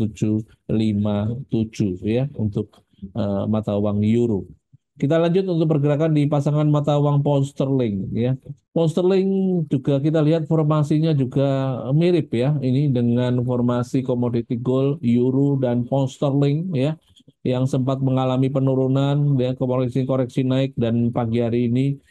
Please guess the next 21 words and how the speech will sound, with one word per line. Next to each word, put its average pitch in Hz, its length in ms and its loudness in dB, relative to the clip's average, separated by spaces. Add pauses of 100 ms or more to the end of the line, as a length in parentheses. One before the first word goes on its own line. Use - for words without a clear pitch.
(160)
ada 117 400 -2
kembali 117 720 0
terjadi 110 800 -2
penurunan 123 640 0
ya. 127 160 0 (400)
Beberapa 151 400 0
hal 180 240 2
yang 170 160 0
menjadi 147 240 0
penggerak, 147 480 0 (240)
eh, 139 80 0
pound 139 240 0
sterling 143 400 0
naik 139 320 0
ya 123 160 2
pada 135 240 -2
perdagangan 117 400 0
di 117 160 0
hari 113 80 0
Kamis 120 320 -2
kemarin 123 480 0